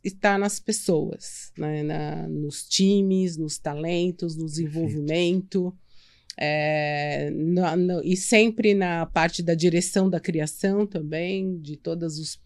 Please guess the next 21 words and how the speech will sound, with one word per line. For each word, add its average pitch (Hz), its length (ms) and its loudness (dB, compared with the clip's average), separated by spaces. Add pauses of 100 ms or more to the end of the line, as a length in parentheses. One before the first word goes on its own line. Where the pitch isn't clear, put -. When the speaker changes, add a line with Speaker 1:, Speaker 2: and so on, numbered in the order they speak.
Speaker 1:
de 151 160 -14
todas 160 360 -4
as 147 100 -6
linhas, 180 420 0
todas 160 300 -6
as 160 100 -8
categorias, 165 1000 -4 (580)
esse 151 260 -6
olhar 160 560 2
também 165 340 -2
pro 170 180 -4
comportamento 185 1080 0
da, 151 480 -6
da, 151 520 -10
da 143 240 -10
consumidora 160 1000 -2
em 151 100 -2
todos 151 380 -8
esses, - 440 -12
porque - 220 -8
vai, 156 320 2